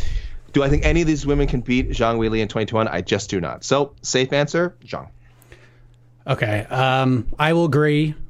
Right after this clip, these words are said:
Speaker 2: I just don't know. I just don't know how active she's gonna be.
Speaker 1: Hmm.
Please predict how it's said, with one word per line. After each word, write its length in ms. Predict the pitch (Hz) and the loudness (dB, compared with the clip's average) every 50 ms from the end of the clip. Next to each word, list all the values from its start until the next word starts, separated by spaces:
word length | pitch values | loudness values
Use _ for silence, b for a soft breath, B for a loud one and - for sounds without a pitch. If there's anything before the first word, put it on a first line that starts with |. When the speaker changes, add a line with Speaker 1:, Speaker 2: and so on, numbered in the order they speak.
| - - - | -14 -14 -4
Speaker 2:
I 100 | - 131 | -2 0
just 220 | 131 127 131 - - | 0 0 0 0 2
don't 160 | 156 147 147 | 2 4 4
know. 500 | 151 151 143 143 143 143 143 139 131 - - - - - - - - - - - - - - - - b b b b b b b b b b b b | 4 4 4 2 4 4 2 2 2 2 0 0 -2 -6 -12 -20 -20 -20 -20 -20 -20 -20 -20 -20 -20 b b b b b b b b b b b b
I 80 | 180 214 | 0 0
just 140 | 254 233 - | 2 2 2
don't 100 | 240 202 | 2 2
know 60 | 165 | 2
how 180 | 175 160 151 | 2 2 0
active 420 | 123 117 120 139 - - 160 147 143 | 0 0 0 0 2 2 0 2 2
she's 200 | 170 165 160 160 | 2 2 4 4
gonna 160 | 170 175 170 | 4 2 4
be. 340 | 156 175 175 175 175 165 160 - - - - - - - - - - | 4 4 4 4 2 0 -2 -4 -12 -20 -20 -20 -20 -20 -20 -16 -12
Speaker 1:
Hmm. 120 | 120 110 | -12 -10